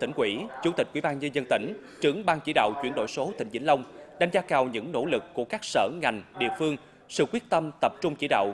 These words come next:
của cấp ủy, chính quyền trong công tác hỗ trợ người dân tiếp cận với chuyển đổi số, để người dân thấy rõ được lợi ích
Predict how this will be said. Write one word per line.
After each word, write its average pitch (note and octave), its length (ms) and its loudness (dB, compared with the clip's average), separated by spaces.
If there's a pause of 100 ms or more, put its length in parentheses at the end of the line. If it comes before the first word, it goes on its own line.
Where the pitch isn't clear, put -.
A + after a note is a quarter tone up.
của A2+ 100 0
cấp - 220 -6
ủy, A2+ 320 2
chính F#3 160 -4
quyền B2 200 2 (240)
trong D3+ 160 2
công C3+ 120 -2
tác - 220 -4
hỗ A2 240 0
trợ A2 240 2
người A2+ 120 -4
dân C3+ 220 2 (100)
tiếp A3 160 -2
cận G#2 280 0
với B2 100 -2
chuyển G#2+ 200 -6
đổi A2+ 120 -2
số, D3+ 280 2 (420)
để F3+ 120 4
người D#3+ 160 -2
dân D3 340 0
thấy E3 180 -2
rõ A#2 240 2
được A#2 200 -4
lợi A2 180 2
ích - 120 0